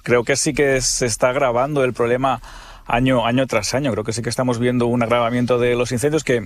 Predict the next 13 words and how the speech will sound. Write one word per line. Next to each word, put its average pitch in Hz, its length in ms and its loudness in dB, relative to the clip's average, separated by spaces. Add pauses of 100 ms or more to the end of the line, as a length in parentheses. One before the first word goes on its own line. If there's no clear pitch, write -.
sí - 160 -4
que 117 80 0
quizás, 117 360 0
pues, 101 160 -4
desde 95 140 -2
el 90 40 -6
punto 110 220 0
de 107 80 2
vista 113 240 0
del, 98 160 0
del 98 140 0
público 110 280 0
general 113 400 2